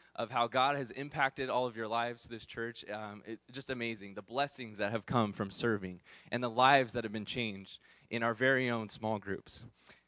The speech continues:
And in a short while, we're gonna share that privilege with you. Nolan Dearborn has put together a video of a handful of those testimonies, and we'll get to watch that.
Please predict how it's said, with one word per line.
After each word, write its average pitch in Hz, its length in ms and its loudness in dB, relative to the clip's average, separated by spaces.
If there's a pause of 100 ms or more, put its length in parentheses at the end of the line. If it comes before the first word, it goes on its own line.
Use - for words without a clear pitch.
(200)
And 123 300 4 (260)
in 143 120 -2
a 131 60 4
short 165 260 10
while, 139 260 12
we're 127 80 6
gonna 127 180 4
share 143 220 6
that 131 160 4
privilege 120 320 0
with 110 160 -2
you. 104 340 -2
Nolan 123 400 0
Dearborn 127 460 2
has 117 160 -4
put - 180 -2
together 107 360 -2
a 98 40 -8
video 175 480 0 (100)
of 117 160 -2
a 107 40 -6
handful 127 400 0
of 117 80 0
those 107 160 -2
testimonies, 127 720 -4 (320)
and 107 80 4
we'll 117 80 6
get 123 160 2
to 123 80 -2
watch 110 300 4
that. 98 200 -6